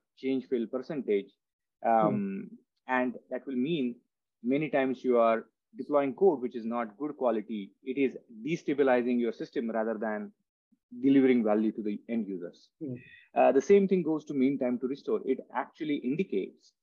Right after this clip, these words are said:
Speaker 1: if something goes wrong, can you go back and revert to older state or fix that issue as soon as possible?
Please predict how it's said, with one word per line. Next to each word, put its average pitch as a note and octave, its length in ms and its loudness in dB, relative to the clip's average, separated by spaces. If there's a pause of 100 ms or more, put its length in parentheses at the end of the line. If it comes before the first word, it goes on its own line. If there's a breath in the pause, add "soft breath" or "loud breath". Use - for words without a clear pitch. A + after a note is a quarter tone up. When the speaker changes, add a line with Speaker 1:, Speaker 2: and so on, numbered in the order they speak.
(120)
Speaker 1:
if F#3+ 160 -4
something D#3+ 540 -2
goes A2+ 260 4
wrong, G#2 320 0 (300)
can D3 100 -4
you E3+ 140 0
go B2+ 120 6
back B2 400 0 (560)
and B2+ 180 -4
revert A#2+ 520 -2 (400)
to A#2+ 240 -6
older A#2+ 280 2
state D#3+ 360 -6 (120)
or A#2 440 0 (600)
fix G3+ 240 -12
that C3+ 340 -6
issue B2+ 440 -6 (140)
as C3 180 2
soon D3 100 -2
as C3+ 120 0
possible? A2 540 -2